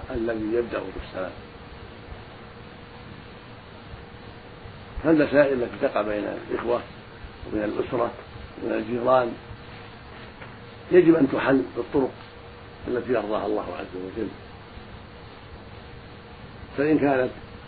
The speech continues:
لأسباب كلمة استسمح صاحبها من قالها فيه من كذبة أو سبة أو غيبة أو نحو ذلك. وإن كانت الشحناء بسبب مال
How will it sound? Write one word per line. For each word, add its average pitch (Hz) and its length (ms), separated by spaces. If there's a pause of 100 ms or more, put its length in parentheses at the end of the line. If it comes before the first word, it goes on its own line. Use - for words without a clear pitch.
(360)
لأسباب 113 640 (1200)
كلمة 131 380 (1500)
استسمح 123 520
صاحبها 110 540 (1300)
من 117 260
قالها 113 380
فيه 113 200 (880)
من 107 160
كذبة 117 540
أو 98 40 (100)
سبة 113 480 (640)
أو 110 120
غيبة 117 480
أو 113 100
نحو 98 180 (100)
ذلك. 107 240 (880)
وإن 147 180
كانت 139 240
الشحناء 123 440
بسبب 113 600 (180)
مال 120 300